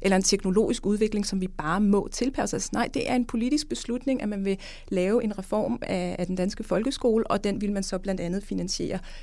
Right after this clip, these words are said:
øh, via, øh, overenskomstforhandlingerne. Og så bliver politik og aftalesystem lidt for tæt blandet sammen. Og derfor er det svært nogle gange at holde, øh, tingene adskilt, øh, i, i de offentlige, øh, overenskomstforhandlinger. Der,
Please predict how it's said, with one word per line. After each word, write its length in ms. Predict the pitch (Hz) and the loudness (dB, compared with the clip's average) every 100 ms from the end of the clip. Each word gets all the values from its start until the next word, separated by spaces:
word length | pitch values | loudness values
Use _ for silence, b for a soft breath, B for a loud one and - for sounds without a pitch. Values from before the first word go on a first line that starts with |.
| - | 0
øh, 180 | 185 180 | 0 2
via, 320 | 175 185 185 | 0 2 0
øh, 100 | 185 175 | 0 0
overenskomstforhandlingerne. 920 | 165 151 - 175 185 170 - 170 - | -2 -2 -4 -6 -6 -6 -4 -4 -2
Og 60 | |
så 140 | 185 285 | 2 2
bliver 300 | - 302 277 B B - | 6 6 6 B B -4
politik 500 | 247 220 - 277 - b b - | -2 0 0 -2 -4 b b 0
og 280 | 220 185 - | 2 2 0
aftalesystem 720 | 214 - 208 208 214 208 - | 0 0 -2 -2 -2 -2 -2
lidt 340 | 196 208 269 - - | 0 2 2 -2 -8
for 80 | 233 | -4
tæt 240 | - 202 - | -2 -4 -2
blandet 260 | 208 202 | -2 -2
sammen. 360 | - 202 - 202 B B B | -2 -4 -4 -10 B B B
Og 160 | - 202 | -2 4
derfor 300 | 240 254 277 - | 4 2 -2 0
er 160 | 214 | 0
det 160 | 220 262 | 2 0
svært 480 | - - 233 - - | 0 0 0 0 0
nogle 180 | 220 | 0
gange 220 | 214 196 208 | 0 -2 -2
at 40 | |
holde, 460 | - 196 202 240 294 - - - | -2 2 4 4 0 -4 -12 -4
øh, 100 | 190 | -4
tingene 380 | - 214 220 - | 0 0 2 0
adskilt, 460 | 185 - 208 - - | -2 0 -2 -2 -2
øh, 300 | 190 180 170 | 0 0 -2
i, 140 | - 185 | -4 -2
i 80 | 196 | -2
de 160 | 185 170 | 0 0
offentlige, 520 | 170 202 185 180 175 | 0 -2 0 0 0
øh, 120 | 165 | -2
overenskomstforhandlinger. 880 | - 165 - - 170 - 170 - | -4 -4 -4 -6 -8 -8 -6 -6
Der, 100 | 190 | -4